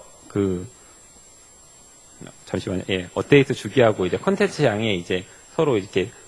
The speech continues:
그 밸런스를 맞춰야 되는 일이 좀 쉽지가 않았어요. 초기에는 저희는 이제 피씨 엠엠오알피지를 만들었던 그 사람들이 대부분이었기 때문에, "아, 그 업데이트는 당연히 컨텐츠 양이 굉장히 많아야 되는 거 아니야?" 라고 하면서 그 굉장히 그 많은 양의 컨텐츠를 집어넣으면서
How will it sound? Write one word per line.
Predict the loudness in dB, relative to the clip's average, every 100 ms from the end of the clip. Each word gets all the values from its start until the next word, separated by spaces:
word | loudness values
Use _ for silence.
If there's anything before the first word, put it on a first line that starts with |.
| -14 -4
그 | -4
밸런스를 | 2 2 2 0 2
맞춰야 | 2 4 4
되는 | 4 2 0
일이 | -2 -2
좀 | -6 -8
쉽지가 | -6 0 2
않았어요. | 0 -4 -14 -14 -20 -20 -2
초기에는 | -2 4 6 6 4
저희는 | 6 4 4 0 -2
이제 | -4
피씨 | -6 -10 -4 -2 0 0 0
엠엠오알피지를 | 0 2 0 0 -4 -2 -2 0 0
만들었던 | 2 2 2 0 -2 -4 -6 -20 -20 -20 -12
그 |
사람들이 | 0 0 0 0
대부분이었기 | 0 0 -2 -2 -2 -2
때문에, | -2 -2 -2 -4 -6 -14 -10
"아, | -6 -6
그 | -2 -2
업데이트는 | 4 2 4 0 0
당연히 | -2 -2 -2
컨텐츠 | -2 -2 -2 -2
양이 | -2
굉장히 | -2 -2
많아야 | 0 2 4
되는 | 4 0 0
거 |
아니야?" | 0 0 -2 0
라고 | 0 2
하면서 | 0 0 -2 -4 -10 -20 -10
그 | -6
굉장히 | 0 2 4 4 0 -4 -20 -12
그 | -6
많은 | 2 4 4 0 -2
양의 | -4
컨텐츠를 | -2 -2 0 0 -2
집어넣으면서 | -2 -2 0 0 -2 -2 -2